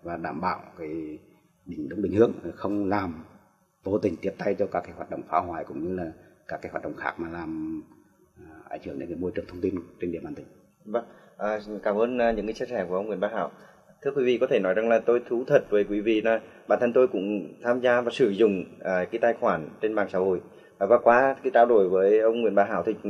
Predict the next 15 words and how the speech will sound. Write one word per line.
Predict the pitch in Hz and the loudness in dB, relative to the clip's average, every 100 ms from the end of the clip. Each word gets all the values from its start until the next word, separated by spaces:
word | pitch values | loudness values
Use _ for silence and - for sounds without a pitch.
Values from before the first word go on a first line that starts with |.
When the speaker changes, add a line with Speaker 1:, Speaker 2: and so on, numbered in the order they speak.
| 95 | 0
Speaker 2:
tôi | 113 | 0
cũng | 117 113 | 2 0
hiểu | 127 104 - | 4 2 4
thêm | 113 113 | 4 4
những | 110 82 | 0 -2
cái | 92 | 0
vấn | 90 | 2
đề | 98 | 0
quy | 104 110 | 0 0
định | 98 90 | 0 0
và, | 92 92 - - - | 0 0 -4 -20 -14
à, | - 95 | -2 0
trong | 113 123 | 0 2
việc | 107 - | 0 0
trích | 135 | -4